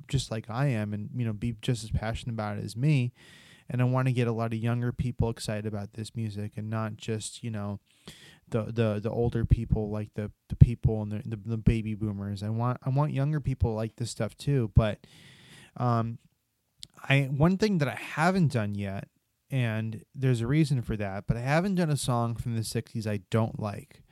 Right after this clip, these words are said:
And, uh, it's one of those things where it's like, um, one of the reasons why I haven't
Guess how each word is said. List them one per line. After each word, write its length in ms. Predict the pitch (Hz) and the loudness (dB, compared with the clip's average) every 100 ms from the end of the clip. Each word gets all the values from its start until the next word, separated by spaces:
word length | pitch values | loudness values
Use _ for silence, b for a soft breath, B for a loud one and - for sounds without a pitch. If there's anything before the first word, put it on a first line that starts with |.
| b b b b b b b b | b b b b b b b b
And, 340 | - 110 113 107 | -2 0 0 0
uh, 220 | 101 101 - | 0 0 -2
it's 300 | 131 - 151 | -2 2 4
one 140 | 175 | 6
of 80 | 190 | 6
those 260 | 190 147 | 6 6
things 260 | 147 147 131 | 4 2 2
where 140 | 117 | 2
it's 180 | 117 - | 0 -2
like, 460 | 117 107 101 - - - | -2 -2 -4 -8 -12 -4
um, 420 | 107 101 98 95 _ B B B B | -2 -2 -4 -10 _ B B B B
one 180 | 131 175 | 2 4
of 40 | |
the 60 | 208 | 6
reasons 380 | 170 170 147 123 | 6 6 6 8
why 160 | 120 | 6
I 20 | |
haven't 440 | 110 110 127 139 | 6 0 2 0